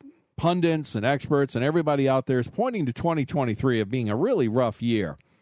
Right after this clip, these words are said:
Now, I guess you have a choice. You can, um, weather this, ride the, uh, ride the roller coaster, weather the storm wherever you're at,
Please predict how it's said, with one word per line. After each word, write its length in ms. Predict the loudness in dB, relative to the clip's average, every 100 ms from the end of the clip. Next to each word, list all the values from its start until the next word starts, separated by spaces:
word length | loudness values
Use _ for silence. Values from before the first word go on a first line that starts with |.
| -20 -20 -20 _ -2
Now, 460 | 2 2 0 -2 _ -2
I 100 | 0
guess 220 | 0 0
you 140 | 2 2
have 140 | 2
a 40 |
choice. 540 | 0 0 0 0 -4 0
You 160 | 0
can, 320 | 2 0 0 0
um, 460 | 0 0 -2 -6 -12 -20 -20 -20 _ 0
weather 400 | 2 2 2 0
this, 240 | -2 -4
ride 400 | -2 0 0 0
the, 80 | 0
uh, 320 | 0 -2 -2
ride 340 | 0 2 0 0
the 80 |
roller 300 | 0 2 0
coaster, 400 | 0 -2 0 -2
weather 340 | 0 0 2 0
the 140 | -2
storm 480 | -2 -2 0 -2 -2
wherever 260 | -2 0 0
you're 140 | 0
at, 240 | 0 -2